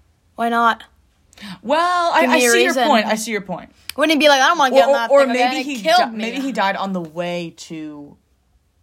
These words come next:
Speaker 2: his, to buy a skateboard or something.
Speaker 1: But
Speaker 2: That
Speaker 1: how did he already know how to do it so well?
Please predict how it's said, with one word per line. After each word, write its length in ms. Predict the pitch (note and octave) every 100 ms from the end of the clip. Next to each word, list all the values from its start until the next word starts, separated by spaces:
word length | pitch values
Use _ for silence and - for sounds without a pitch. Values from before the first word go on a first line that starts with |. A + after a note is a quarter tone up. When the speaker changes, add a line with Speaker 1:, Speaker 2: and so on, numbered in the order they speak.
| _ _ _ _ _ _ _
Speaker 2:
his, 380 | F#3+ F3 - -
to 100 | -
buy 240 | F3+ F3+ E3+
a 20 |
skateboard 480 | F3 - F#3 F3+ E3
or 40 |
something. 460 | D#3+ E3 E3 - - _ _ _ _ _ _ _ _ _ _ _ _
Speaker 1:
But 80 | F#3+
Speaker 2:
That 80 |
Speaker 1:
how 140 | A#3+ D#4
did 100 | D4+
he 100 | C#4+
already 160 | C4+ B3+
know 140 | A#3
how 60 | A3
to 60 |
do 140 | G3 G#3
it 80 |
so 140 | A3 A3
well? 240 | G#3 _